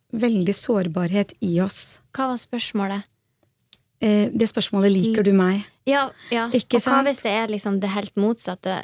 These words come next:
Speaker 2: for da du vet at, oi, du virkelig ikke liker meg, eller du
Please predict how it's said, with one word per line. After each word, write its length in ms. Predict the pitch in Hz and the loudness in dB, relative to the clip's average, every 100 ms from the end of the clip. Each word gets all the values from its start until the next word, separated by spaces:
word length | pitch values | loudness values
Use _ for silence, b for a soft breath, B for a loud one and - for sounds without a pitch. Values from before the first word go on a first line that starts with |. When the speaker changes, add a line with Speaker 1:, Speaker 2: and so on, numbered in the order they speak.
| - | -10
Speaker 2:
for 160 | - 196 | -6 -6
da 300 | - 202 196 | 0 0 0
du 80 | 190 | 0
vet 260 | 180 196 | -2 -2
at, 120 | 175 - | -6 -4
oi, 180 | 196 180 | -4 -4
du 300 | 190 185 175 | -8 -8 -10
virkelig 600 | 180 196 - - - 190 | -2 -2 -2 -10 -10 -10
ikke 120 | - | -8
liker 240 | 175 - 180 | -8 -6 -6
meg, 180 | 165 170 | -6 -6
eller 100 | 175 | -4
du 380 | 175 196 190 | 0 2 2